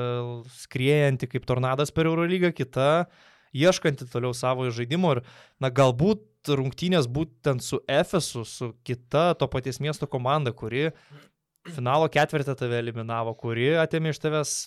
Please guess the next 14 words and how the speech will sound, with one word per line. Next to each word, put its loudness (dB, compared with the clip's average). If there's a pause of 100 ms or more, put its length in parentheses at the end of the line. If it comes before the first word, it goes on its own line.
Turkijos -4
čempionų -4
titulo, -2
gali 2
būt -2
toks -2
kaip -12 (960)
lūžio 2
taškas, -2 (240)
jeigu -4
tu -6
sužaisi -2
geras 0
rungtynes -8